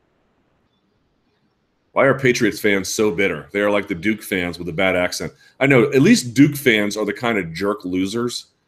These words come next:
a-holes that know why people hate them. Patriots fans are like, "Why do people hate us? I don't get it." It's like, well, your coach is a documented cheater.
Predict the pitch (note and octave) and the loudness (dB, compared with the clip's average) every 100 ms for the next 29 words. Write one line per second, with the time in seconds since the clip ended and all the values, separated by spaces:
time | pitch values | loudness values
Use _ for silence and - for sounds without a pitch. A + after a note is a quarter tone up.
0 | _ _ _ - F#2+ G2+ A#2+ B2 C3 - | _ _ _ -4 0 2 2 2 0 -2
1 | G2 F#2 F#2+ G2+ A2 G#2+ B2+ A#2 B2 B2 | -2 -2 0 2 2 0 -2 0 0 0
2 | C#3+ C#3 - _ _ D3+ D#3+ C3+ C3+ B2+ | -2 -4 -14 _ _ 0 2 2 4 2
3 | A2 G2+ F#2+ G2+ A2 C3 C3+ E3+ E3 F3 | 4 2 2 2 4 2 0 -4 -2 -2
4 | E3+ A3+ C#4 A#3+ C3 A#2+ A#2 C3+ E3 D#3+ | 2 4 4 2 2 2 4 2 0 -4
5 | F#3 G#3+ C4+ A3 G#2+ - _ _ _ _ | 0 0 2 2 2 0 _ _ _ _
6 | - F2 D#2 F2 F#2+ A#2 F#2+ - A#2+ A#2 | -16 -12 -8 -2 0 0 -2 -2 0 0
7 | G#2 F#2 F2+ E2+ D#2+ - G2+ A2 G2+ G2 | -2 -2 -2 -2 0 0 0 -4 -4 -4
8 | F2+ G2+ F2 D2+ F2+ | -4 -4 -4 -6 -10